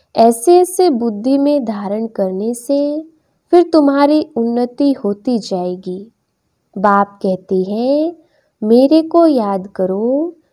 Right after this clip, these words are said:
बच्चों को माला का राज भी समझाया है। परमपिता परमात्मा बेहद का फूल है।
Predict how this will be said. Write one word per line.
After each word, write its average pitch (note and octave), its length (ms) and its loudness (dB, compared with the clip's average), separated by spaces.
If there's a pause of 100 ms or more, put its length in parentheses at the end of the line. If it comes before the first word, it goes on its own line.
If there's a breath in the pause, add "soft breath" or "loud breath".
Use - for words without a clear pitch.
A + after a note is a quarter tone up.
(180)
बच्चों G#3 500 2
को E4+ 240 4
माला A3+ 480 0
का C#4+ 220 0
राज G3+ 460 -2
भी D4 140 2
समझाया F#3+ 760 -6
है। F#3 380 -10 (720)
परमपिता D4+ 760 4
परमात्मा G#3+ 1040 -2
बेहद A3 560 4
का C#4+ 300 0
फूल D4 480 0
है। F#3 380 -8